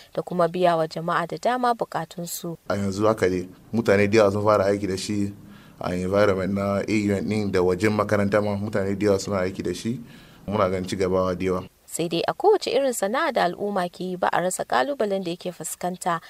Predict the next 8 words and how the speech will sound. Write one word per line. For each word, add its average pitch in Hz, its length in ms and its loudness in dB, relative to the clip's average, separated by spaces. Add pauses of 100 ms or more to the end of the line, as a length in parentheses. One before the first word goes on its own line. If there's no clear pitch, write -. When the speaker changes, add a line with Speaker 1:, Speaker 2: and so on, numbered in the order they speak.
(220)
Speaker 1:
haka 175 240 -4
shi 180 240 -6
ma 180 160 -2
Hanis 240 340 -2
ya 175 120 0
bayyana 233 440 0
nasa 170 380 -2
kalubalen. 165 720 -4